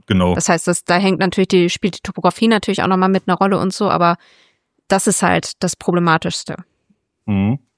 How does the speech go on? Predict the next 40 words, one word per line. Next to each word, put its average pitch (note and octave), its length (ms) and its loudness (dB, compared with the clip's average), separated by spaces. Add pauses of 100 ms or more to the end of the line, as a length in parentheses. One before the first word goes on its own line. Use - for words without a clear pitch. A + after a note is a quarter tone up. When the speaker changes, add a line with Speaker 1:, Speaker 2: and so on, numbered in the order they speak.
(360)
Speaker 1:
Mhm. A2 180 2
Speaker 2:
Wenn G3 100 2
wir G3 60 4
jetzt F#3 140 0
natürlich, F#3+ 380 2
äh, - 140 0
auf - 180 -2
den F#3 200 2
Wiesen C4 240 4
oder B3+ 200 2
so, C4+ 260 2
das - 460 -2
habe F#3 160 0
ich F#3+ 80 -2
ja - 100 2
auch G3+ 40 0
schon A3+ 160 0
gesagt, A3 320 -2
äh, G3+ 200 0
liegen A3 220 0
lassen, A#3+ 380 2 (280)
dann E3+ 120 -6
ist D#3 120 -6
das F3+ 120 0
ja F#3 80 0
noch E3+ 160 0
weniger F3 320 2
problematisch, E3 580 -4
weil - 100 0
da, F3 260 2
wo F3+ 60 -2
Gras F3 400 0
wächst - 220 -4
auf - 100 -6
den F3+ 160 -2
Wiesen, F#3+ 260 2
die E3 120 -2
Vegetation F3+ 540 -2
vorhanden F3+ 480 -2
ist, - 300 -4